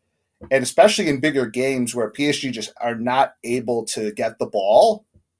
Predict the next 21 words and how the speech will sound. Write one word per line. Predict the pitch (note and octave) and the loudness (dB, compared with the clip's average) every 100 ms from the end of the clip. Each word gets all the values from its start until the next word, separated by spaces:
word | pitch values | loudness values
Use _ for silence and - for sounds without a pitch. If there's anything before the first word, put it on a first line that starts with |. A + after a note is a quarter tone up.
| - | 0
like, | C#3 C3+ | 2 2
they're | D3 E3+ | 0 0
gonna | F#3+ F3 C#3 | 0 -2 -4
need | C3+ D3 D3+ D3 C3 | -6 -6 -4 -6 -4
somebody | - C#3 B2+ A#2+ | -2 0 0 -2
like | A2 | -4
Ramos | A2+ A#2+ A#2+ A2+ G#2+ - | 0 2 2 2 -2 -4
to | A#2+ A2+ G2+ | -8 -8 -10
win | A#2 C#3 C#3+ | -6 -4 -2
them | C#3 B2 | 0 0
some | A#2+ B2 A#2 | -2 -6 -2
balls | A#2+ A#2 A2 G#2+ | 2 2 2 2
up | G#2+ - | -2 -2
top | - B2 G2+ G2 - _ _ _ _ _ _ _ _ - | -4 -2 0 -4 -6 _ _ _ _ _ _ _ _ -2
and | B2+ | 2
help | C3+ C3+ - | 4 4 4
them | B2+ A#2+ | 2 2
recycle | B2+ B2+ B2+ B2 A#2 B2 A#2 | -2 0 2 2 0 -2 0
and | A2 | 0
help | A#2+ A#2 - | 0 0 0
them | A2+ A2 G#2+ | -4 -2 -6